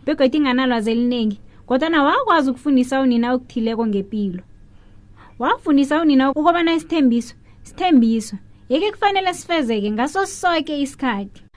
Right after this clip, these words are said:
Lokho-ke, kusibeka emaphetheleni ehlelo nendatshana yethu bangani. Kodwana-ke, ungadana, ngombana nanyana ihlelo lakho lingekho emoyeni,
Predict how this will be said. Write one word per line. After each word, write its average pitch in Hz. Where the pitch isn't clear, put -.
Lokho-ke, 294
kusibeka 480
emaphetheleni 453
ehlelo 294
nendatshana 311
yethu 254
bangani. 214
Kodwana-ke, 269
ungadana, 240
ngombana 403
nanyana 330
ihlelo 302
lakho 285
lingekho 262
emoyeni, 254